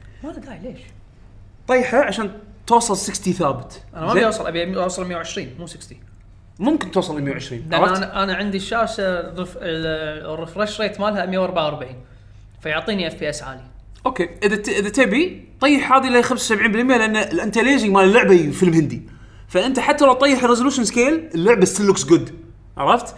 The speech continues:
Speaker 1: خلينا نشوف.
Speaker 2: ف-، لا، يبي له شويه تويكينج، لا تحطه، لا تظل على
Speaker 1: انا على اساس
Speaker 2: البريسيت.
Speaker 1: شي قاعد اقول لك انه مو اوبتيم.
Speaker 2: إيه. لا تظل على البريسيتس، بس البورت ممتاز. آه، عمومًا انا بتحكى على السريع، لان انا مخلص اللعبه الر-، الرئيسيه على ايامها،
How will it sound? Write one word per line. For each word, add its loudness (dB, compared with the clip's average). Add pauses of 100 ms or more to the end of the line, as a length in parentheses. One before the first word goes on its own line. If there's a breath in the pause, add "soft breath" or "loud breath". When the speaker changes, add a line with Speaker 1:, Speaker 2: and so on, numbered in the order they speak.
Speaker 1:
خلينا -4
نشوف. -8
Speaker 2:
ف-، -6 (920)
لا، 6
يبي 6
له 8
شويه 2
تويكينج، 0
لا 4
تحطه، -2
لا 4
تظل -2
على 4
Speaker 1:
انا 4
على 6
اساس 6
Speaker 2:
البريسيت. -2
Speaker 1:
شي -2
قاعد 0
اقول -2
لك -8
انه -8
مو -2
اوبتيم. -6
Speaker 2:
إيه. -16 (180 loud breath)
لا 2
تظل 4
على 2
البريسيتس، -2
بس 0
البورت 0
ممتاز. -4 (600 loud breath)
آه، 4
عمومًا 4
انا 0
بتحكى 0
على 4
السريع، 2
لان 2
انا 2
مخلص -2
اللعبه 0
الر-، -4
الرئيسيه 0
على 2
ايامها، 2